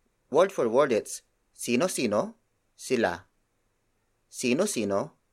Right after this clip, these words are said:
sila. Sino-sino sila."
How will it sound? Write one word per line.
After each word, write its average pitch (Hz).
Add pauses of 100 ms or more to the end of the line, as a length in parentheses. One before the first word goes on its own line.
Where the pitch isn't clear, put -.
(260)
sila. 117 (960)
Sino-sino 127 (400)
sila." 98